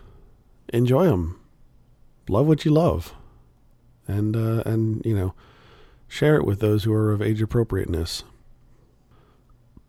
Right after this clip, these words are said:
So, folks, if you like what we do, make sure you head on over to therefore I geek dot com. You can check out our blog posts and our podcasts.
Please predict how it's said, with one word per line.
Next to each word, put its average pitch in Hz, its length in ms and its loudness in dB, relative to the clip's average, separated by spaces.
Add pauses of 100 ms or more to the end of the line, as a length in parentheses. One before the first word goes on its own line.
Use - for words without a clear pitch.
(460)
So, 107 180 2
folks, 139 280 2
if 120 100 -6
you 120 60 2
like 113 220 2
what - 100 -4
we 113 80 0
do, 151 360 6 (140)
make 98 180 0
sure 107 140 0
you 98 60 4
head 101 100 2
on 101 80 2
over 101 160 0
to 92 160 -2
therefore 101 400 2
I - 20 0
geek 92 220 -8
dot 87 200 -2
com. 107 380 0 (640)
You - 80 -2
can 98 80 2
check 92 220 -2
out 92 80 0
our 87 100 0
blog 95 300 0
posts 113 340 0
and 90 300 -2
our 85 100 -2
podcasts. 156 720 -2